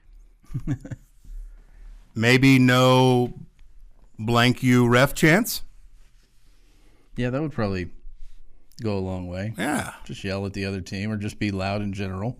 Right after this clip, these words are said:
Speaker 1: Yeah. Uh, you're gonna get blank U T.
Speaker 2: Yeah.
Speaker 1: I don't think there's any stopping that. That horse is gonna run. So, yeah, I,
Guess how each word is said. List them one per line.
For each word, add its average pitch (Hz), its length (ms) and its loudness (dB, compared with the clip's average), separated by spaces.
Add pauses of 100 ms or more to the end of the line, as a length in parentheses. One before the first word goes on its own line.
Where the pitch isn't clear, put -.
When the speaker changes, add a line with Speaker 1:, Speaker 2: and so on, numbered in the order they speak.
Speaker 1:
Yeah. 110 280 -6 (880)
Uh, 113 120 -6
you're 120 180 2
gonna 143 140 6
get 123 120 4
blank 120 300 4
U 107 120 0
T. 101 500 -2 (540)
Speaker 2:
Yeah. 92 300 -6 (220)
Speaker 1:
I 117 40 -6
don't 113 100 -6
think 107 140 -2
there's 98 140 -4
any 107 140 0
stopping 98 420 2
that. 95 280 -6 (1300)
That 107 160 -2
horse 101 300 0
is 90 80 -6
gonna 98 220 -4
run. 95 380 -4 (2250)
So, 120 340 -4
yeah, 147 260 4
I, 135 280 8